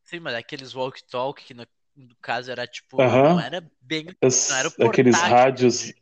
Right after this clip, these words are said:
Speaker 1: É, mas não era o portátil, era uma, era, já era uma caixa um pouco maior, cara.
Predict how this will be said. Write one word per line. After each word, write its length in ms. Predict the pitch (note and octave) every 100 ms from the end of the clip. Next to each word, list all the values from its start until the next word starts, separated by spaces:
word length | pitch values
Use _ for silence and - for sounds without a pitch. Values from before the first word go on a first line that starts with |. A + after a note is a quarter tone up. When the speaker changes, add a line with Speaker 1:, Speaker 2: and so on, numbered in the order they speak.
| _ _ _ - _ _ _ _ _ -
Speaker 1:
É, 140 | C#3+
mas 140 | D3+ B2
não 80 |
era 100 | A#2
o 60 | D3
portátil, 500 | - F#3 - F3 -
era 160 | A2 A#2+
uma, 380 | B2 A#2 B2
era, 320 | C3 C3+ A#2+ B2
já 140 | C3+
era 80 | B2
uma 160 | C3
caixa 340 | B2+ C3 A#2+ D3
um 60 | C#3
pouco 240 | - C3 F3+
maior, 500 | G3+ F#3 D3+ D3 C#3+
cara. 420 | _ A2+ G2+ -